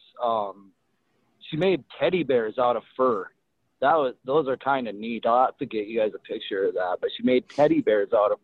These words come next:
fur. So, I mean, like, the coon, we really kinda got out of selling it. And I, and I haven't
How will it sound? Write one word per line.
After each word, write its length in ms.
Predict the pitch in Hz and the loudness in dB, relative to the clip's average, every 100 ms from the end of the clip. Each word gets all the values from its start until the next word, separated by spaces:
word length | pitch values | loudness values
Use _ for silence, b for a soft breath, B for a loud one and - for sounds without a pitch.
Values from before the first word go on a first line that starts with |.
| _ | _
fur. 340 | 113 123 98 - _ b b b b b - | 2 2 0 -6 _ b b b b b 0
So, 120 | 165 | 2
I 100 | 165 | 2
mean, 200 | 170 160 | 0 0
like, 220 | 160 151 _ _ _ - | 0 0 _ _ _ -6
the 80 | 139 | -4
coon, 420 | 175 202 208 180 | 2 4 4 2
we 140 | 160 | 0
really 300 | 143 147 160 | 2 2 2
kinda 340 | - 143 139 131 | 0 -4 -2 -2
got 300 | 127 127 123 | 0 0 2
out 220 | 131 113 | 0 0
of 60 | - - | -6 -8
selling 400 | 110 135 139 113 | -2 -2 -4 -6
it. 200 | 110 110 _ _ _ _ - | -10 -10 _ _ _ _ -10
And 100 | 117 | 0
I, 160 | 143 123 110 | 0 0 -2
and 120 | 123 | 0
I 120 | 131 | 2
haven't 300 | 143 120 113 | 2 0 -8